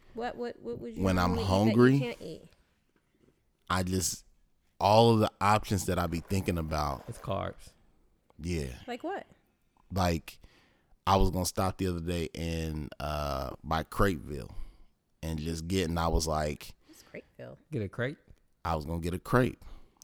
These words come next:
Speaker 3: I ain't,
Speaker 1: Crepe?
Speaker 3: where's
Speaker 1: Oh,
Speaker 3: Crepeville?
Speaker 1: crepe. I thought you said
Speaker 2: Yeah,
Speaker 1: crepe.
Speaker 2: it's, uh, it's in downtown Sac.
Speaker 3: Hmm.
Speaker 2: But I'm like, the, the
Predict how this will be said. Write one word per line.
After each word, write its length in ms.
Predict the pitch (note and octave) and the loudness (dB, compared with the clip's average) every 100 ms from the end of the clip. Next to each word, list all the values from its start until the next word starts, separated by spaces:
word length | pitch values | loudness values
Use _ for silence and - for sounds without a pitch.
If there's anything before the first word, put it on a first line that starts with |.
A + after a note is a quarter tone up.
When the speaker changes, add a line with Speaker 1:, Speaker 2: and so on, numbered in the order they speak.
| _ | _
Speaker 3:
I 100 | - E3+ | -6 -4
ain't, 80 | D#3+ | -2
Speaker 1:
Crepe? 60 | |
Speaker 3:
where's 240 | F3+ E3+ - | -2 -4 -6
Speaker 1:
Oh, 40 | G#3 | -8
Speaker 3:
Crepeville? 340 | G#3+ A#2 F#2 | -6 -6 -6
Speaker 1:
crepe. 380 | C4 C#4+ - - _ _ _ _ _ - | -8 -12 -14 -18 _ _ _ _ _ -20
I 40 | - | -20
thought 100 | - | -10
you 60 | A#3 | -10
said 220 | - - - | -10 -14 -10
Speaker 2:
Yeah, 80 | F2+ | -6
Speaker 1:
crepe. 200 | D2 B1 - - | -6 -8 -8 -2
Speaker 2:
it's, 260 | G2 - - | 0 0 0
uh, 540 | F2 E2+ D#2+ D#2 C#2 - F2+ | 0 0 0 -2 -4 -6 -4
it's 200 | F#2+ F#2+ | -2 0
in 120 | F2 | 0
downtown 540 | E2+ E2 D#2+ E2 D2+ | -2 -4 -4 -4 -4
Sac. 300 | - - - - _ _ - - - - - | -8 -10 -10 -14 _ _ -20 -20 -20 -20 -18
Speaker 3:
Hmm. 60 | C3 B2+ - - | -16 -16 -18 -8
Speaker 2:
But 340 | F#2+ F#2+ E2+ E2 - | 4 6 6 2 -2
I'm 180 | G#2 G#2 | 2 2
like, 480 | F#2 F2 F2 - - - - - - - | 2 0 -2 -8 -12 -12 -16 -16 -20 -10
the, 720 | E2+ F#2 F2 F2 E2+ E2+ D#2+ D2+ | 2 4 4 4 2 0 -4 -6
the 520 | E2+ E2+ E2 E2 | -2 0 0 -2